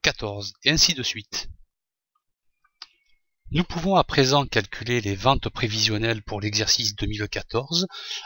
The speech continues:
en, euh, tenant compte de la fonction Y égale à X plus B que nous avons développée. Donc, si je prends cette fonction, à savoir Y égale, Y donc c'est quoi ? C'est le chiffre d'affaires que je vais chercher.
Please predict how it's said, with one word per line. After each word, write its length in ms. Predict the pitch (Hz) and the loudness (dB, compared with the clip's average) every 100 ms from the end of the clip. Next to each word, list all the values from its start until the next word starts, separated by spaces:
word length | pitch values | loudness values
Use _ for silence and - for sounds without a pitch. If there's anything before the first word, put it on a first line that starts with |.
| - | 0
en, 200 | 127 113 - | 4 4 0
euh, 300 | 104 101 101 - | -4 -4 -6 -4
tenant 300 | 131 107 - | -2 0 -2
compte 460 | - 139 175 - 196 - - - - 101 - | -2 0 0 -4 -6 -6 -16 -18 -20 -8 -2
de 240 | 135 151 107 | 0 -2 -2
la 160 | 107 | 0
fonction 640 | - 113 110 - 120 117 - | 0 0 2 2 2 0 -2
Y 400 | 113 107 120 - | -2 0 0 0
égale 220 | 107 104 104 | 0 2 0
à 60 | |
X 160 | 101 - | -2 -4
plus 200 | 107 92 | -4 -6
B 120 | 151 - | -8 -6
que 100 | 113 | -4
nous 160 | 113 | 0
avons 200 | 117 165 | 0 0
développée. 640 | 135 156 147 139 117 104 - - - - - | 0 0 0 -2 -2 -4 -6 -10 -14 -16 -4
Donc, 400 | 131 131 110 104 - - - | 0 2 0 -6 -8 -14 -4
si 560 | - - 165 190 165 - _ | 2 6 6 2 -4 -8 _
je 200 | 117 123 | -4 -2
prends 320 | 123 - 165 | -2 -2 0
cette 200 | 165 151 | 2 2
fonction, 520 | - 123 - 113 107 - 107 - _ | 0 -2 -2 -2 -4 -6 -10 -12 _
à 120 | 113 | 2
savoir 540 | 110 151 127 120 110 107 - | 4 2 2 0 -2 -4 -4
Y 500 | 147 127 131 - - | -4 -2 -4 -4 -4
égale, 460 | 120 113 123 113 107 - - | -4 0 0 0 -2 -6 -2
Y 440 | 156 120 123 - 113 | -2 0 -4 -4 -4
donc 240 | 113 110 | 0 0
c'est 120 | - | 0
quoi ? 200 | - 117 | -2 0
C'est 300 | - - 113 - | 2 2 0 -4
le 100 | 117 | -2
chiffre 360 | 104 - - 151 | 4 6 6 4
d'affaires 360 | 117 - 120 - | 0 -4 -8 -6
que 80 | |
je 120 | 107 107 | -8 -6
vais 80 | |
chercher. 500 | 98 - - 135 170 | -6 -6 -2 0 0